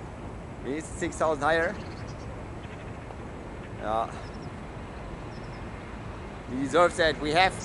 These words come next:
this man here one time. Yeah.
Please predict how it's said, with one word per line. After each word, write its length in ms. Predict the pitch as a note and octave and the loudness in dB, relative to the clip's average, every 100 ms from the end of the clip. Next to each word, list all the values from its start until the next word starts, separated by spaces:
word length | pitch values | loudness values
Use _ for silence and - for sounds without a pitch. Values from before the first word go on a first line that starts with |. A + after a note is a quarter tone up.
| - - - | -6 -8 2
this 220 | F3+ - | 4 6
man 180 | F3+ F#3+ | 4 6
here 160 | F#3 | 4
one 260 | E3 F3 F#3+ | 8 8 8
time. 460 | - F#3 F#3 F3 C#3 - - - - - - - - - - | 8 8 8 4 0 -4 -4 -6 -6 -6 -6 -6 -6 -4 4
Yeah. 240 | C3+ D3 | 8 8